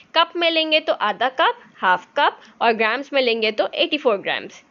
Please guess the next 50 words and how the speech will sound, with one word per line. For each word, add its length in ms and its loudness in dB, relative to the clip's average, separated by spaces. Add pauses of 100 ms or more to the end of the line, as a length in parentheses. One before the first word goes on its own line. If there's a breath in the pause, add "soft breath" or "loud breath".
(280 soft breath)
ठीक 220 -4
है। 180 0
अब 180 0
हम 140 -2
आ 120 2
जाते 320 -2
हैं 380 2
ऑयल 380 4
पे। 180 -2 (380 soft breath)
ऑयल 260 4
अगर 220 0
आप 180 2
ले 140 0
रहे 220 2
हैं 300 2
तो 120 -8
लेंगे 360 2
आधा 360 0
कप, 240 0 (140)
मतलब 320 -4
हाफ 400 0
कप, 180 4
और 100 2
अगर 160 2
ग्राम्स 400 -2
में 100 2
लेंगे 220 4
तो 120 2
लेंगे 320 4
एक 360 2
सौ 160 4 (160)
आठ 300 4 (120)
ग्राम्स, 400 -2
वन 220 2
हंड्रेड 200 -4
एंड 160 -6 (100)
एट 280 4
ग्राम्स। 380 -4 (600 loud breath)
अब 140 4
हम 140 2
आ 160 2
जाते 280 -2
हैं 220 -2
चीनी 340 -4
पे। 240 2
ये 180 0
मेरे 180 2
पास 240 0
कैस्टर 380 -2
शुगर 300 0